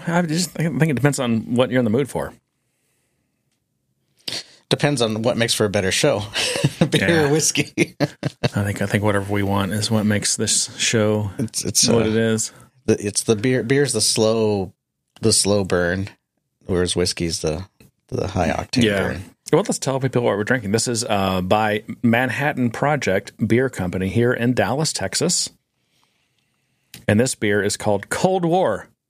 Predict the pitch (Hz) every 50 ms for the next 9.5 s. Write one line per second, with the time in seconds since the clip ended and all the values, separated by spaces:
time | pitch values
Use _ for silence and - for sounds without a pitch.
0 | _ _ _ _ _ _ _ _ _ _ - - 117 120 123 117 104 113 101 92
1 | 104 98 98 98 98 95 95 92 90 - - 90 90 87 - - _ - - -
2 | 78 62 62 67 64 58 - 98 107 - - _ _ _ _ _ _ _ _ _
3 | _ _ _ _ _ _ _ _ - - 98 76 57 57 62 98 95 98 104 98
4 | 98 107 120 120 107 107 110 110 110 107 101 104 104 107 104 98 98 101 101 101
5 | 101 98 92 92 92 95 - _ - 107 98 92 90 98 98 - 113 110 113 123
6 | 120 - - 127 131 139 151 170 165 - - - _ - - 101 101 101 101 101
7 | - _ _ - _ _ _ _ _ _ _ _ - - - 110 110 123 117 92
8 | 90 90 101 95 92 78 87 - 101 104 107 110 - - _ _ _ _ - 143
9 | 123 113 120 104 90 - - 180 180